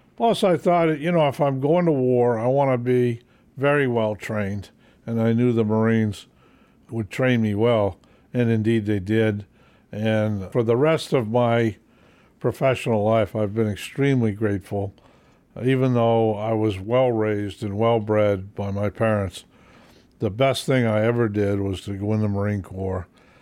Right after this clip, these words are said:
You know, you learn how to be a man, you learn about excellence, and you learn about toughness,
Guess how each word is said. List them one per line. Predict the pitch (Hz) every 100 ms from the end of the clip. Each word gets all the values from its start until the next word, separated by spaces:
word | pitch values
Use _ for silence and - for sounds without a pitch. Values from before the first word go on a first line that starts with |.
| _ _ -
You | 127
know, | 120
you | 117 110
learn | 117 131 135
how | 127 120 120
to |
be | 101 110 104
a |
man, | 98 110 131 131 123
you | 110 104
learn | 113 113
about | 104 101 101 98
excellence, | 127 123 127 120 113 - - - - - - _ _
and | 113 110 107
you | 101 104
learn | 113 120
about | 113 101 101 -
toughness, | - 147 - 131 120 110 -